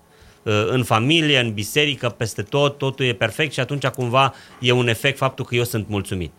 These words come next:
Cu cât reușim în situații mai dificile să, uh, manifestăm această mulțumire, eu cred că, uh, facem pași importanți înspre a ajunge întotdeauna mulțumiți. Pentru că lucrurile care vin,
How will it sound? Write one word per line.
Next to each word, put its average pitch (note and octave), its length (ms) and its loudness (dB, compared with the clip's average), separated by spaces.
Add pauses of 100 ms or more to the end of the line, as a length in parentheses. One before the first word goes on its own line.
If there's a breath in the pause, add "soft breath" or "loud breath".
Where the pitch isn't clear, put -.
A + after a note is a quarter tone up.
(280 soft breath)
Cu B2+ 120 0
cât F#3+ 320 4
reușim D3 500 2
în C3 120 0
situații C3 500 0
mai B2 180 0
dificile D3 640 -2
să, G#2+ 320 -2
uh, - 220 -4
manifestăm G#2 560 -2
această C3+ 360 -2
mulțumire, G2+ 760 0 (320 loud breath)
eu C3 160 2
cred F3 380 2
că, D3 400 2 (320)
uh, G#2+ 60 -2
facem C#3+ 640 0
pași D3+ 440 0
importanți C3+ 840 -2
înspre C3 480 -4
a G#2+ 180 2
ajunge C#3 560 -2 (260 loud breath)
întotdeauna D3 1000 0 (120)
mulțumiți. G#2+ 720 -4 (320 soft breath)
Pentru A#2 380 0
că G#2+ 200 -2
lucrurile C3+ 680 2
care G#2 280 0
vin, G#2+ 320 -2